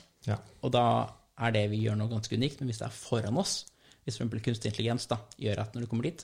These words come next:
Speaker 2: så kommer du aldri, det, det går amok hver eneste gang, liksom.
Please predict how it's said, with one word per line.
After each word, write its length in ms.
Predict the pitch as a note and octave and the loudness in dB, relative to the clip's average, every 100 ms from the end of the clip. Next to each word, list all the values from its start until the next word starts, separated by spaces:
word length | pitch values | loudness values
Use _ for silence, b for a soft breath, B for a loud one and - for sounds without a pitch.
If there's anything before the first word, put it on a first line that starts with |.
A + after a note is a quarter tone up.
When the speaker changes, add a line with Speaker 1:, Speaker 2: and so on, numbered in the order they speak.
| - | -10
Speaker 2:
så 220 | - B2 A#2+ | -6 -6 -4
kommer 200 | G#2+ G2 | -4 0
du 60 | G#2 | -2
aldri, 260 | G2+ G2 - - - | -2 -6 -8 -8 -6
det, 140 | A2 - - - | -4 -6 -10 -16
det 200 | A2+ A2 | -6 -2
går 180 | A2 G#2 | -2 -2
amok 300 | A2+ A2 - | -2 -4 -8
hver 160 | A2+ A2+ | -8 -6
eneste 240 | G#2 - | -6 -4
gang, 160 | - F2 | -4 -2
liksom. 280 | - A#2 | 0 0